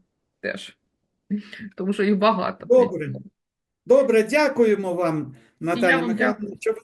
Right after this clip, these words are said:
Speaker 2: нас з-, інший раз збираєте. Ми так друг друга, може, і не бачимо довго, а з-,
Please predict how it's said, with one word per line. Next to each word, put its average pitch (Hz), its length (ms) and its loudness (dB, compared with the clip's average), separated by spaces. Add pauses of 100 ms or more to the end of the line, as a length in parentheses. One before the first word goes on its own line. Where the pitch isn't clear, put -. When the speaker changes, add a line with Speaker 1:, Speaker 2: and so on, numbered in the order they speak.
(140)
Speaker 2:
нас 170 280 -8
з-, 143 300 -6 (1040)
інший 190 420 2
раз 185 240 4
збираєте. 175 1120 2 (420)
Ми 139 220 2
так 151 320 0
друг 175 300 2
друга, 175 320 2
може, 165 440 -4 (260)
і 170 80 -2
не 175 160 2
бачимо 175 640 0
довго, 156 500 0
а 151 480 0 (480)
з-, 131 340 -2